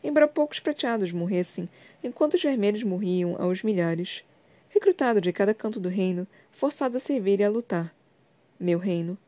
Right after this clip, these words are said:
Coriane se deu conta. "Meu marido assina a renovação do recrutamento todos os anos. Nunca quebra o ciclo. Só reclama da cãibra das mãos." Ela observa o filho no chão, sorrindo com um único dente, batendo dois blocos de madeira.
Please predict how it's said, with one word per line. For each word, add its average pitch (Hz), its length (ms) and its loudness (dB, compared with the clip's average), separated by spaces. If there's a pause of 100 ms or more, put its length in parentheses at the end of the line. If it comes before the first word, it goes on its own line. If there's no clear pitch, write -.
(260)
Coriane 170 360 2
se - 140 -8
deu 175 120 0
conta. 170 400 -10 (400)
"Meu 202 120 -2
marido 202 340 2
assina 175 400 -6
a - 60 -6
renovação 208 720 -2
do 180 80 -4
recrutamento 185 680 -4
todos 202 240 -2
os 208 100 -4
anos. 180 400 -4 (420)
Nunca 294 200 -2
quebra 254 260 0
o - 20 -8
ciclo. - 460 -4 (380)
Só - 120 -8
reclama 254 420 -2
da 175 100 0
cãibra 180 340 -4
das 202 160 2
mãos." 180 400 -8 (720)
Ela 453 120 6
observa 277 320 0
o - 20 -2
filho 262 220 0
no 269 100 0
chão, 196 380 0
sorrindo 180 500 -2
com 208 160 -6
um 226 100 0
único 208 220 0
dente, 170 420 -2 (300)
batendo 302 340 0
dois 233 220 4
blocos 202 360 2
de 208 40 -4
madeira. 175 420 0